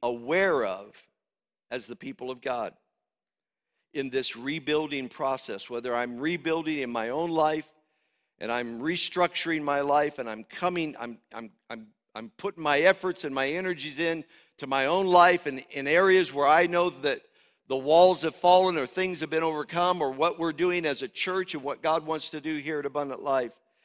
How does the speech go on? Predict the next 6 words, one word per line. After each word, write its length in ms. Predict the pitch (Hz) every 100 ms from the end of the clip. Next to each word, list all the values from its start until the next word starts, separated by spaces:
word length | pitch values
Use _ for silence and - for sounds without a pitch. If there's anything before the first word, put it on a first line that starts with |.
| _
Here 240 | - 170 185
are 80 | 170
some 220 | 156 143
sa-, 420 | - 165 160 - -
satanic 760 | - 170 180 175 165 156 143
schemes 720 | - - 190 175 127 127 127